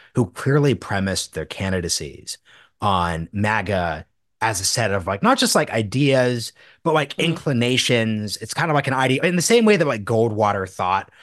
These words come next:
Speaker 1: became
Speaker 2: Mm-hmm.
Speaker 1: something that, like, imbibed the rest of the Republican Party moving forward. I think they thought that maga would fill a similar, um, space, so that hypothetically a new candidate could kind of, like,
Speaker 2: Mm-hmm.
Speaker 1: take up,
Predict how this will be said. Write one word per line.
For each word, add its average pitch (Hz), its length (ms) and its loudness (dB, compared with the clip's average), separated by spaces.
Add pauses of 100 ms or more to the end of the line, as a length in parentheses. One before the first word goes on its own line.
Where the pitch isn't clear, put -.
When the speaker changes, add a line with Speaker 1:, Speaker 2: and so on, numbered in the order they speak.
(160)
Speaker 1:
became 110 440 0
Speaker 2:
Mm-hmm. 92 120 0
Speaker 1:
something 104 300 0
that, 95 100 -2
like, 95 160 -4
imbibed 98 560 0
the 98 80 -4
rest 95 240 -2
of 113 60 -2
the 98 80 -4
Republican 87 480 -6
Party 92 240 -4
moving 87 260 -6
forward. 135 460 2 (440)
I 147 200 0
think 147 180 2
they 135 100 2
thought 110 280 0
that - 120 -10
maga 104 400 -2
would 92 200 -4
fill 95 420 -2
a 87 140 -6
similar, 95 840 0 (240)
um, 90 220 -2
space, 165 480 4
so 135 140 2
that 113 120 0
hypothetically 117 580 -2
a - 20 -4
new 95 180 -4
candidate 90 540 -4 (180)
could 113 100 -8
kind 113 160 0
of, 92 120 -2
like, 175 100 0
Speaker 2:
Mm-hmm. 180 80 -4
Speaker 1:
take 101 400 -4
up, 95 300 -2